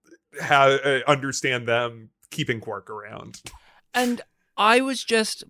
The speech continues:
Speaker 2: I, I didn't even know how to process this one when I first saw it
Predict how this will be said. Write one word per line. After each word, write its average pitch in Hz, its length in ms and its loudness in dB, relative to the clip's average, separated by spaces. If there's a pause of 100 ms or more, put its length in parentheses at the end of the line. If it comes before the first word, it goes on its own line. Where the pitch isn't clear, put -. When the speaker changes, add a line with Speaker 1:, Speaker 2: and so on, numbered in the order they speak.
(400)
Speaker 2:
I, 196 160 -4
I 214 80 4
didn't 285 140 2
even 254 180 0
know 220 100 4
how 214 140 2
to 202 80 4
process 180 580 2
this 156 220 -4
one 151 220 0
when 143 100 2
I 143 80 4
first 147 340 0
saw 147 240 0
it 135 60 -2